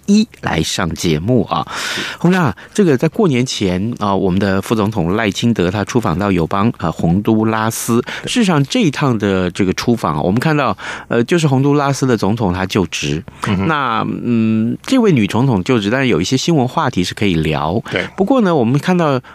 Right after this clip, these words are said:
Speaker 1: 呃，今天要请鸿章为我们分享的是什么？
Speaker 2: 嗯哼。
Speaker 1: 是，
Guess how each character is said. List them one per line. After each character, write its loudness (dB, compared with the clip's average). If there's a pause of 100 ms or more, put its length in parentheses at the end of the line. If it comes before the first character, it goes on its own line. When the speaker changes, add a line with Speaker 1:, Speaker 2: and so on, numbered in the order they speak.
(120)
Speaker 1:
呃， 2
今 2
天 4
要 2
请 0
鸿 0
章 0
为 2
我 4
们 2
分 2
享 -2
的 -2
是 -2
什 -2
么？ 0
Speaker 2:
嗯 -
哼。 -2
Speaker 1:
是， 0